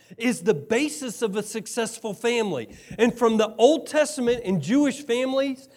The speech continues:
and with the nation of Israel,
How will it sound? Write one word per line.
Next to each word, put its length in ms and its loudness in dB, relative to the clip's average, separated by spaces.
and 420 0
with 460 -2
the 100 2
nation 380 2
of 160 -2
Israel, 760 0